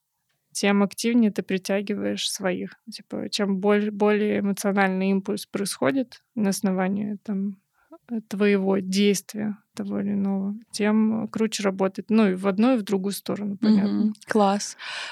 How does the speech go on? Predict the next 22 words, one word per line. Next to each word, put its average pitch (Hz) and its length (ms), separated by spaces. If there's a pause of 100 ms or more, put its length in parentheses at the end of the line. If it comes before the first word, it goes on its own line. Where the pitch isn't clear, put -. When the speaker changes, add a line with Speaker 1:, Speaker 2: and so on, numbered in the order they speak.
(200)
Speaker 2:
А, 190 420
слушай, 214 340
расскажи 196 340
про 247 180
книгу 269 380
чуть-чуть - 360
подробнее. 180 800 (560)
Зачем 233 680 (220)
ты 214 80
её 196 160
написала? - 560 (500)
Какая 208 560
у, 196 160
какое, - 360
какое 233 360 (320)
т-, 226 140
это 220 140
просто 233 320
было, 208 280
а, - 140
из - 300
"хочу" 214 400